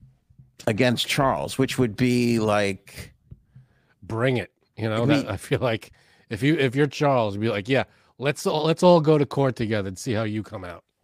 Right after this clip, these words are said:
Speaker 1: <laughs> Right. Do you really wanna be sworn in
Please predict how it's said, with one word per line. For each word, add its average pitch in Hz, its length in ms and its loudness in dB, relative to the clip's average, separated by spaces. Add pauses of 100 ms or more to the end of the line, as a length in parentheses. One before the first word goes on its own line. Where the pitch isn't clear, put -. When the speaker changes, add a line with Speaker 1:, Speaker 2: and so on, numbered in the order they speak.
(120)
Speaker 1:
<laughs> 117 100 -2 (840)
Right. 127 380 0
Do 117 80 -2
you 139 100 2
really 185 200 4
wanna 180 260 0
be 190 240 0
sworn 170 500 -2
in 190 180 2